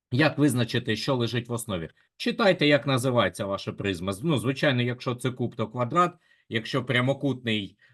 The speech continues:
е, паралелепіпед, то це прямокутник. Відповідно, читайте: трикутна призма. Ага, значить, е, лежить трикутник. Якщо буде написано трикутна піраміда або тетраедр, то, відповідно,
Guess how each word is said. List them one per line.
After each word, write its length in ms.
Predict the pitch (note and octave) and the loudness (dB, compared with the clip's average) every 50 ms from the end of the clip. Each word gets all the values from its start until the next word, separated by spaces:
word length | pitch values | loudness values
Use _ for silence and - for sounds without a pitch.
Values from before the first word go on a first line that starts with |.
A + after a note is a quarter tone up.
| _ - | _ -6
е, 140 | A#2+ A#2 A2 | -4 -4 -2
паралелепіпед, 840 | - C3 C3 B2+ B2+ A#2+ B2 B2 B2 B2 B2 B2+ A2+ A2+ A2+ G#2+ - | 0 0 2 2 2 2 2 0 0 0 -2 -4 -6 -4 -6 -6 -4
то 100 | - A2 | -6 -6
це 160 | - - A#2 | -4 -4 -4
прямокутник. 760 | A2+ A2+ A#2 A#2 A#2+ C3 B2+ - F#3+ F#3 F3+ D#3+ C#3 - - | -2 -2 -2 -2 -2 -4 -4 -4 -6 -6 -6 -8 -10 -10 -12
Відповідно, 760 | B2+ C3 C3+ C3+ C3 D3 C#3 - D3+ C#3+ C#3+ C#3 C3 C3+ B2 | -16 -16 -12 -10 -8 -8 -4 -4 -4 -2 -2 -4 -4 -6 -6
читайте: 500 | B2+ - C#3+ - F3 E3 D3 C#3+ C#3 B2 | -6 -8 -8 -4 -4 -4 -4 -4 -4 -6
трикутна 480 | B2 - D#3+ E3 - G#3 G#3+ - E3+ C#3+ | -6 -8 -8 -8 -8 -10 -8 -6 -8 -6
призма. 500 | - G#2 F#2+ F2 D#2 D#2 E2 D#2 D2+ - _ _ | -6 -6 -6 -6 -6 -8 -14 -16 -18 -20 _ _
Ага, 380 | - C3+ C3+ B2 A2 F2+ E2 D#2+ | -4 -2 0 0 0 0 -2 -4
значить, 600 | F2 F2+ F#2 B2+ C#3 E3+ F3+ - - F#3 E3+ F3 - | -8 -8 -6 -4 -2 -2 -2 -4 -6 -6 -6 -6 -6
е, 140 | A#2+ A2+ A2+ | -4 -4 -2
лежить 400 | A2 G#2+ G#2 G2 A#2 B2 A#2+ - | -2 -4 -4 -4 -6 -8 -8 -8
трикутник. 600 | B2+ A2+ - - - F2+ E2+ - E2 E2 _ _ _ _ _ _ _ _ _ _ | -8 -10 -10 -10 -12 -14 -14 -14 -16 -18 _ _ _ _ _ _ _ _ _ _
Якщо 420 | - G#2+ C#3 C#3+ - - F3 E3 | -4 -4 -4 -2 -2 0 0 0
буде 300 | D3+ C#3+ D3+ C#3+ D3+ C#3+ | 0 0 -2 0 0 0
написано 580 | C3+ C#3+ D3 C#3+ - D#3 C#3 - C#3+ C3+ C3+ B2+ | 0 0 -2 -2 -2 -4 -4 -2 -2 -4 -4 -4
трикутна 480 | B2 C3 C#3+ C3+ - D3 D3 D3 C#3 B2+ | -6 -6 -6 -6 -6 -6 -6 -6 -6 -4
піраміда 520 | B2+ C#3 C#3 C3+ C#3+ C#3 C3+ B2+ B2+ B2+ | -4 -2 -2 -2 -2 -2 -4 -4 -4 -4
або 180 | B2 A#2+ C3 B2+ | -2 -4 -4 -4
тетраедр, 680 | C3 C#3 - - - E3 E3 D#3 C#3 B2 B2+ A#2+ B2 | -4 -6 -6 -4 -4 -2 -2 -2 -2 -4 -6 -6 -6
то, 300 | - A2 G#2+ G#2 G2+ G2 | -4 -4 -4 -2 -4 -4
відповідно, 840 | G2+ G2+ - - A2 G#2+ A#2+ C3 B2 A2+ A2+ A2 G#2 G2 F#2+ F#2 | -6 -8 -6 -6 -6 -4 -4 -6 -4 -4 -2 -2 -2 -4 -6 -8